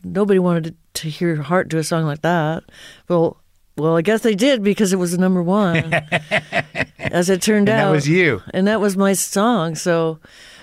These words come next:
Speaker 1: but even on the video, they kind of made it look like, which one of them was really singing it, you know?
Speaker 2: Oh, yeah?
Speaker 1: <laughs>
Speaker 2: I can't
Speaker 1: That's
Speaker 2: remember the
Speaker 1: interesting.
Speaker 2: video. Why'd they do that?
Speaker 1: I think they didn't want to confu-, well,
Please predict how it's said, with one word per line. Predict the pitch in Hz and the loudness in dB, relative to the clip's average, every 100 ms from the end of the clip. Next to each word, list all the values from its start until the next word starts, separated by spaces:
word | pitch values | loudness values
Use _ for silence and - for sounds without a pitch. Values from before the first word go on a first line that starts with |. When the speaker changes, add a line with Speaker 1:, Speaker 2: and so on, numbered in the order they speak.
| - | -2
Speaker 1:
but | 220 | 2
even | 269 285 | 4 4
on | 254 233 | 4 2
the | |
video, | 208 220 226 190 | 2 2 2 2
they | 185 | 0
kind | - 185 | 0 0
of | 175 | 0
made | 170 170 | 0 -2
it | 147 | -4
look | 156 | -4
like, | 151 151 | -6 -8
which | 202 - | -10 -4
one | 208 | -4
of | 208 | -4
them | 175 170 | -6 -8
was | 156 - - | -6 -8 -6
really | 170 160 | -6 -4
singing | 185 180 156 | -4 -4 -6
it, | 156 - | -8 -12
you | 170 151 | -8 -8
know? | 151 _ - | -8 _ -10
Speaker 2:
Oh, | 107 | -8
yeah? | 107 113 120 123 147 | -4 -4 -4 -6 -10
Speaker 1:
<laughs> | - - | -16 -6
Speaker 2:
I | 226 | -4
can't | 139 120 | -2 -2
Speaker 1:
That's | 104 | 0
Speaker 2:
remember | - 101 | -2 -2
the | 98 | -4
Speaker 1:
interesting. | 92 175 80 | -2 -2 -2
Speaker 2:
video. | 92 87 87 - | -4 -8 -10 -4
Why'd | 117 127 | -2 0
they | 117 | -4
do | 120 107 | -4 0
that? | 110 104 87 _ _ _ - - - - | 0 0 -4 _ _ _ -16 -16 -14 -4
Speaker 1:
I | 196 | -4
think | 277 269 | 0 0
they | 277 | 2
didn't | 254 247 | 2 2
want | 226 202 | 2 0
to | |
confu-, | - 196 185 196 202 | -2 -6 -4 -4 -2
well, | 165 165 160 | 0 0 -2